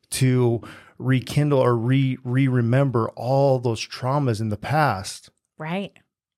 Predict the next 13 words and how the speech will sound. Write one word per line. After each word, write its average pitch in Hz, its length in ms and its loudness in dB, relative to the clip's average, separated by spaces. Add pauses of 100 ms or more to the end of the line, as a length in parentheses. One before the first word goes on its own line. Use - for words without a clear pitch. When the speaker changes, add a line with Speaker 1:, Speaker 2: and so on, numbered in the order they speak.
(140)
Speaker 1:
And 120 460 0
I 120 120 0
can 135 120 -2
only 143 200 4
imagine 123 640 0 (100)
what 120 400 -2 (100)
emotions 117 760 -2
that 107 200 -6
brought 110 240 0
up 147 220 0
writing 113 300 0
this 92 160 -8
book. - 460 -2